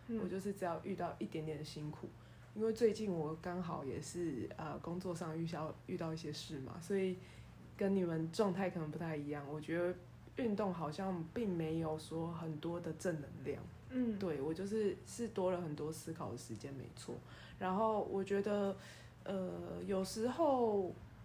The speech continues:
Speaker 2: 一直努-，努力这件事，我会打一个问号啦。
Speaker 1: 嗯。
Speaker 2: 所以我就，这次就比较按照自己的状态，就是我真的是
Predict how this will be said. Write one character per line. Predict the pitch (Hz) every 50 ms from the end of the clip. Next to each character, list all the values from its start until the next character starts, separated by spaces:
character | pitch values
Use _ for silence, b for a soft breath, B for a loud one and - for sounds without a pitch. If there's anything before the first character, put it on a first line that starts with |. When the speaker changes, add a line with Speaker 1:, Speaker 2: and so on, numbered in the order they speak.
| - - -
Speaker 2:
一 | 330 320 -
直 | - 220 214 196
努-， | 190 185 180 170 - - - -
努 | 220 208 185 175 175
力 | 185 269 285 254
这 | - 254 240
件 | 202 220 220 208 202
事， | 190 - - 202 196 185 175 170 160 120 107 101 B B B B B -
我 | 190 185
会 | 170 233 254 254
打 | - 170 131 123
一 | 151
个 | - 165
问 | 165 175 190 170 151
号 | 156 - - 165 - - - -
啦。 | - - - - - -
Speaker 1:
嗯。 | 254 247 240 220 208 214
Speaker 2:
所 | - - 220
以 | 220 220
我 | 214 202 180 175
就， | 165 196 208 214 202 - - - - - - - - - - - - - - -
这 | - 233 220
次 | - 226 220
就 | 214 208 196
比 | 196
较 | 202 196
按 | - - 196 190
照 | 185 202 190 185
自 | 185 - 220 208
己 | 170 170
的 | 165 160
状 | - - 175 160 - 165
态， | - 185 170 - B B B B B B
就 | - 202 202
是 | 196 214 208
我 | 185 180 180
真 | - 220 220
的 | 226 208 196
是 | - 220 226 214